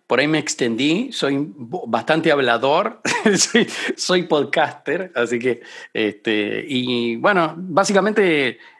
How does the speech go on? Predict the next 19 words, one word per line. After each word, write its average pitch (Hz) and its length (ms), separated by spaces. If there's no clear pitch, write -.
eh, 117 220
como 131 240
repasando, 135 840
entonces, 151 500
eh, 113 320
yo 156 140
diría, 135 420
¿no? 160 340
Que, 127 680
que, 156 180
¿para 147 220
qué 220 120
hacer 170 220
un 143 100
podcast? 160 440
¿Por 127 160
qué 160 80
hacerlo? 151 800
Eh, 170 320